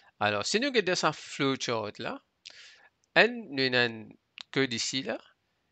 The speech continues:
et nous trouvons qu'il nous a deux set of code. Un, c'est ici, avec un, c'est ici. C'est qui nous veut dire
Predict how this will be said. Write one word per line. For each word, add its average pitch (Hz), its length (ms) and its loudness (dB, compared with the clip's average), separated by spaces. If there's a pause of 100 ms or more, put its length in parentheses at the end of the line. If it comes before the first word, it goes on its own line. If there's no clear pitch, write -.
(140)
et 143 80 -2
nous 160 120 -2
trouvons 156 380 -4
qu'il 202 540 -10
nous 131 280 -4
a 170 300 -6 (540)
deux 196 300 -6
set - 280 -2
of 131 140 -8
code. 113 400 -8
Un, 180 160 -4
c'est - 240 -6
ici, - 480 -10 (1600)
avec 107 420 -4 (100)
un, 123 180 -2
c'est 123 140 -4
ici. - 200 -10
C'est 139 240 -10
qui 135 160 -12
nous 127 80 -12
veut 113 120 -6
dire - 260 -4